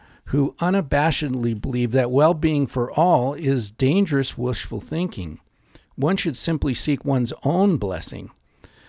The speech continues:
The well-being of others is only a concern to the extent that it impinges on my own.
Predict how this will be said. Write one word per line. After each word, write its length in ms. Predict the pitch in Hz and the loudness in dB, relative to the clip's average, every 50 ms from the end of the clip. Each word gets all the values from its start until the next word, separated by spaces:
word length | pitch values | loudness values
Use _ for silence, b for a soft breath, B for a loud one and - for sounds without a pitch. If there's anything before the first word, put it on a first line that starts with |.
| b b b b b - | b b b b b -6
The 120 | 117 117 110 | -2 -2 2
well-being 720 | 110 127 135 147 147 123 117 143 139 143 147 143 135 139 | 4 6 6 6 6 4 4 2 2 4 4 2 0 0
of 200 | - 143 117 113 | -2 -4 -4 -2
others 360 | 147 147 147 139 123 113 117 | 0 2 2 2 2 0 0
is 140 | 120 104 110 | -2 -2 0
only 260 | 143 135 131 127 120 | 0 0 0 0 -2
a 40 | 107 | -2
concern 640 | - - 113 104 - - - 180 175 160 143 123 | -4 -4 -4 -2 -2 -2 0 2 2 4 4 2
to 100 | - - | 0 -2
the 100 | 117 117 | -4 -6
extent 420 | 113 - - - - 135 131 120 - | -6 -6 -6 -4 -2 -2 -2 0 0
that 160 | 120 117 107 | -2 -2 -2
it 220 | - - 120 117 | -2 -2 0 0
impinges 720 | 113 107 107 101 - - - 139 147 143 123 110 104 95 | 0 0 2 4 4 4 4 4 2 2 2 0 0 -2
on 140 | 107 101 98 | -2 -4 -4
my 220 | 95 92 90 92 - | -4 -4 -6 -8 -8
own. 520 | - 127 143 156 143 120 92 82 76 82 | -4 -4 -2 0 0 -2 -4 -6 -8 -12